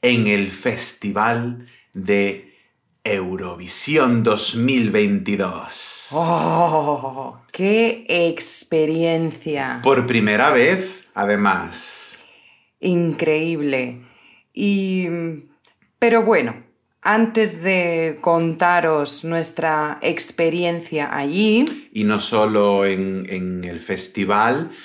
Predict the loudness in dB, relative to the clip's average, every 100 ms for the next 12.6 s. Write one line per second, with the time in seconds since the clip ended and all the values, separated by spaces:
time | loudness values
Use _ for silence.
0 | -20 _ -6 -2 -2 -2 -4 0 2 2
1 | 2 0 -4 -12 -6 -4 -4 -4 -2 0
2 | 0 0 0 0 -2 -4 -2 0 0 -4
3 | -2 -2 0 -2 0 0 0 -2 -6 -10
4 | -6 -4 -2 -2 -2 -4 -2 0 0 -2
5 | -8 -2 0 2 0 -2 -2 -2 -2 -4
6 | -2 0 -2 -6 -12 -14 -14 -12 -14 -8
7 | -8 -8 -12 _ -4 -2 0 0 0 -2
8 | -6 -14 -4 0 4 4 2 0 -6 -12
9 | -12 -6 0 0 2 0 0 2 2 0
10 | -4 -18 -20 -20 -12 -2 0 2 2 4
11 | 2 0 -6 -4 -6 -8 _ _ 0 0
12 | 0 0 -2 -2 -4